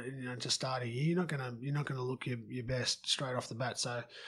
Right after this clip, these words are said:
um, what you wanna set up for and, and what we set out, sent them out to do, we thought we achieved that. So that was a good start in that regard, but we need to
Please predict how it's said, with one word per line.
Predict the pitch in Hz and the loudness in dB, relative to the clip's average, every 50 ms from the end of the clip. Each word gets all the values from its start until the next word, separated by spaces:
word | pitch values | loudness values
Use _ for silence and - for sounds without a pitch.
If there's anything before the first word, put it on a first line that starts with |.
| - - - - - - - - - | -10 -12 -12 -12 -14 -16 -14 -8 -6
um, | 151 135 - 135 131 135 143 | -2 -2 0 0 2 4 8
what | 160 190 214 190 | 10 12 12 12
you | 196 | 12
wanna | 185 190 170 160 | 12 10 10 10
set | 151 - 180 175 | 10 10 12 12
up | 196 196 196 - | 10 10 10 10
for | - 208 208 208 208 208 196 | 12 12 12 12 12 12 12
and, | 185 165 160 156 - | 12 12 10 8 8
and | - 165 165 170 | 6 6 8 10
what | 180 190 143 | 10 10 10
we | 165 165 151 | 8 8 8
set | - - 170 165 | 8 8 8 8
out, | 170 165 165 - | 8 6 6 4
sent | - - 185 180 147 | 4 6 6 6 6
them | 147 151 160 | 6 4 6
out | 156 156 - | 4 4 2
to | - 160 | 0 0
do, | 139 131 156 160 156 | 2 4 6 6 8
we | 151 143 | 6 6
thought | - - 165 165 156 | 6 6 6 6 6
we | 147 147 | 6 4
achieved | 143 139 139 131 127 127 - - 160 160 165 156 147 | 2 2 2 0 0 2 4 6 8 8 8 8 8
that. | 165 190 220 202 - - | 6 6 6 4 2 0
So | - - 147 143 147 | 0 2 4 4 6
that | 165 165 - | 6 4 4
was | - 151 147 139 | 4 2 2 4
a | 147 | 4
good | 135 135 165 160 147 | 6 10 10 10 10
start | - - 156 143 143 143 | 8 6 6 4 4 4
in | 139 135 | 2 0
that | 131 120 | 0 -2
regard, | 117 127 123 139 135 135 131 127 117 | -2 -2 -2 0 0 0 0 0 0
but | 120 127 123 98 - | 0 0 0 0 -2
we | 127 127 131 131 | -4 -2 -2 -2
need | 131 135 139 139 135 120 | 0 0 0 0 0 0
to | - 131 127 123 123 | 0 0 2 0 0